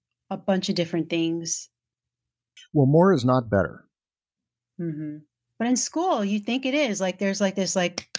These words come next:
Speaker 1: do all this. It's very yang down here. We're very, this, like, this school is very yang, so.
Speaker 2: I think that's true in many schools.
Speaker 1: Not our school, I mean, particularly. I mean, our, our
Speaker 2: Really?
Speaker 1: cohort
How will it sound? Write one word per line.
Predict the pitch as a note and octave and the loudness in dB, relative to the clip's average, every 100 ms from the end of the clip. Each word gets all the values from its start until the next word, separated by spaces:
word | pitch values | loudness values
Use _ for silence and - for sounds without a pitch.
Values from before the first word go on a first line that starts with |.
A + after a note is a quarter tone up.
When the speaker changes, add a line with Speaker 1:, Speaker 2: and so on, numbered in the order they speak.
| - - | -12 -2
Speaker 1:
do | G#3 | 0
all | A3 A3+ | 2 0
this. | A#3 A3+ - | -2 -4 -4
It's | G3+ F#3+ | -4 -4
very | F#3 A3 B3+ | -2 0 0
yang | G3+ F3 F#3 G3+ | 0 0 2 2
down | G#3+ A3 | 0 0
here. | A3 A3+ A#3 B3 - _ _ | -2 -2 -4 -6 -14 _ _
We're | G3 | -6
very, | F3 G3+ G3+ | 0 0 0
this, | G#3+ - | -2 -2
like, | A3 G#3 G#3 | -2 0 0
this | G#3+ - | -2 -2
school | - G3+ G3 | -2 -2 0
is | E3 | -2
very | E3 F#3 F3+ F3 | 0 0 0 0
yang, | E3+ E3 D#3+ E3 | -2 0 0 -2
so. | E3 - E3 E3 D#3+ - _ _ - | -4 -4 -2 -2 -6 -14 _ _ -8
Speaker 2:
I | |
think | - B3 | 0 2
that's | G3+ F3 | 2 0
true | - - F#3 | -2 4 6
in | D3 | 6
many | A#2+ A#2+ C#3+ | 6 6 4
schools. | - F#3 F#3+ A#3+ C#4 - - - _ _ _ _ _ _ _ | 0 -2 -2 -2 -6 -12 -16 -20 _ _ _ _ _ _ _
Speaker 1:
Not | B3+ C#4 G#3+ | -2 -2 0
our | A3 A3+ | 0 0
school, | - - G#3 | -2 -2 0
I | |
mean, | G3 F#3+ | 0 0
particularly. | F3+ F#3 - G3 F#3 | -4 -4 -4 -2 2
I | |
mean, | G3 F#3+ | 2 2
our, | F#3 | 2
our | F#3+ F3+ E3 | 0 0 0
Speaker 2:
Really? | B2 A#2 B2+ | 0 2 0
Speaker 1:
cohort | - G#3 G3+ F#3 E3+ | 2 4 4 0 -4